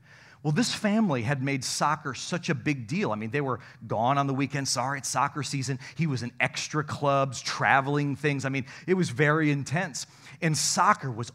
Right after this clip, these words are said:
all that they talked about and focused on. When the kid became a teenager, I mean, they didn't come to any things at the church with, with other people his age. They, they didn't keep his kid plugged into what God was doing in the life of the church with young people. And so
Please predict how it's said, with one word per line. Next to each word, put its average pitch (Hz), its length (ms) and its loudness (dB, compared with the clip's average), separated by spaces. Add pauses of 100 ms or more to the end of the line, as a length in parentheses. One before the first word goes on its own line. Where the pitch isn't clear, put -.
all 170 320 2
that 131 160 -2
they 131 100 0
talked 139 320 -2
about 131 160 0
and 139 100 -8
focused - 380 -2
on. 62 200 -8 (520)
When 156 140 2
the 147 60 2
kid 160 240 2
became 147 280 0
a 156 60 -2
teenager, 147 640 0 (160)
I 156 80 -2
mean, 151 140 2
they 156 100 4
didn't 185 160 -2
come 156 220 0
to 139 120 -4
any 147 180 0
things 147 240 -2
at 143 100 -10
the 131 80 -6
church 151 240 -2
with, 139 160 -4
with 131 320 -6
other 131 160 0
people 143 220 -2
his 135 180 2
age. 139 420 2
They, 143 120 4 (200)
they 151 100 2
didn't 156 140 2
keep - 160 -4
his 143 140 -6
kid 147 400 -2
plugged 143 340 0
into 143 320 2
what 131 160 2 (200)
God 147 260 10
was 147 160 0
doing 151 260 6
in 147 80 2
the 139 60 2
life 143 320 4
of 117 80 -8
the 127 80 -6
church 147 240 -4
with 117 120 -6
young 139 240 2
people. 151 340 -2
And 143 100 -2
so 175 160 2